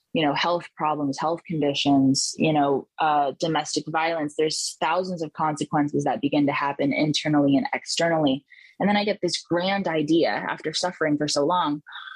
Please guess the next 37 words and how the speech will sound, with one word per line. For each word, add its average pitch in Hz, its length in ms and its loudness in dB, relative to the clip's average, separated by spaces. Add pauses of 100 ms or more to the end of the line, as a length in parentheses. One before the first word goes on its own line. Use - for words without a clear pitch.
(300)
"Oh 208 140 4
my 185 180 2
gosh, 175 280 0
I 160 80 -2
think 165 120 -2
I 156 100 0
should 160 220 -2 (300)
stop," - 480 -4 (100)
<laughs> - 120 -2
right? 262 400 0
We 214 80 -4
get 190 120 -2
this 196 140 2
brilliant 175 500 0
idea, 160 380 0
"Wow, 156 220 0
I 151 80 -2
should - 160 -4
really 147 220 2
stop." 143 420 -2 (480)
And 170 480 -2 (480)
I 170 100 0
do 185 200 2
stop. - 360 -6 (760)
This 170 120 -6
is 160 80 -4
the 165 60 0
crazy 151 280 -2
part. 123 180 -4
I 131 40 2
do 170 180 2
stop. - 400 -4 (220)
And 165 100 0
it 143 80 2
might 143 300 -2
be 151 240 -2 (100)
for 147 480 0